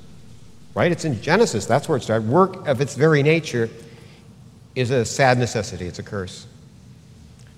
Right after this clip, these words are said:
They remember Genesis three, where it says, "Cursed is the ground because of you. In pain you shall eat of it all the days of your life. Thorns and thistles shall it bring forth for you, and you shall eat the plants of the field.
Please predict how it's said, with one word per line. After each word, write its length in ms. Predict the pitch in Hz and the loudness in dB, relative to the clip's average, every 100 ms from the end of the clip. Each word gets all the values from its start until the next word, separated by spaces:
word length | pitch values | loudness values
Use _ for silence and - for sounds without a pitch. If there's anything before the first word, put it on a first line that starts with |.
| - | 0
They 80 | |
remember 280 | 117 123 117 | 4 6 4
Genesis 440 | 110 117 110 110 - | 2 0 0 -4 -6
three, 200 | 110 107 | -2 0
where 140 | 104 | -2
it 80 | 101 | -2
says, 180 | 113 104 | -6 -6
"Cursed 420 | - 156 131 - | -4 -2 -2 -4
is 100 | 113 | -4
the 100 | 120 | -2
ground 320 | 113 117 117 | 0 0 0
because 320 | 110 - 107 | -4 -6 -6
of 120 | 101 | -6
you. 200 | 101 98 98 - - - - - | -6 -8 -10 -20 -20 -20 -20 -10
In 100 | 110 | -8
pain 300 | 110 127 123 | 0 2 2
you 80 | 127 | -2
shall 240 | - 120 | -2 0
eat 100 | 123 | 0
of 80 | 107 | 0
it 60 | 107 | 4
all 300 | 110 120 113 | 6 6 4
the 100 | 98 | 0
days 240 | 101 92 | -2 -4
of 60 | 95 | -8
your 120 | 95 | -8
life. 280 | 90 90 101 - - - - - - | -6 -8 -12 -20 -20 -20 -20 -20 -4
Thorns 400 | 135 139 143 123 | 4 6 6 2
and 120 | 139 | -2
thistles 320 | 160 123 113 | -2 -4 -4
shall 160 | 110 110 | -2 -2
it 80 | 98 | 0
bring 180 | 117 | -4
forth 280 | 107 131 120 | -4 -4 -4
for 140 | - 107 | -4 -6
you, 180 | 98 101 - 101 | -6 -8 -12 -6
and 100 | 113 | -4
you 80 | 120 | -2
shall 200 | 123 - | -4 -6
eat 180 | 151 - | -8 -8
the 80 | |
plants 360 | 131 131 135 127 | -8 -4 -4 -4
of 60 | 123 | -8
the 60 | |
field. 360 | 107 117 117 | -6 -4 -4